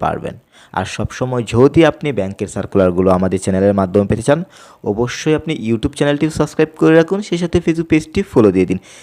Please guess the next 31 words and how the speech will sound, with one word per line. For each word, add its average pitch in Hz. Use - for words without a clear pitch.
কেননা 147
এই 160
চ্যানেল 143
থেকেই 170
কিন্তু 147
ব্যাংকের 117
সার্কুলার 123
সবচেয়ে 117
বেশি 113
পাবলিশড 104
হয়ে 95
থাকে। -
এই 135
আবেদনটি 123
অনলাইনের 120
মাধ্যমে 113
করতে 135
হবে। 139
আপনি -
যদি 139
আমাদের 101
মাধ্যমে 104
অ্যাপ্লাই 104
করতে 117
চান, 156
যদি 131
একটি 123
বেটার 117
অ্যাপ্লাই 110
পেতে 104
চান, 147